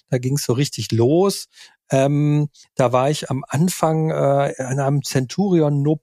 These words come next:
Pogo unterwegs. Das war damals ein Freeride-Bike. Es hatte hundert Millimeter Federweg.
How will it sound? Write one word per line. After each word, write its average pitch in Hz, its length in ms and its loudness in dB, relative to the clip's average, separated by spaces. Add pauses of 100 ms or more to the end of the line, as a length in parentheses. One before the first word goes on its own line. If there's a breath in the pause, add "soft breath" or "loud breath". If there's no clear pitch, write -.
Pogo 165 420 2
unterwegs. 127 680 -2
Das - 180 -2
war 127 120 2
damals 127 440 -2
ein 120 400 0 (460)
Freeride-Bike. 127 1300 0
Es - 180 -4
hatte - 440 -4
hundert 180 320 0
Millimeter 131 480 0
Federweg. 120 680 0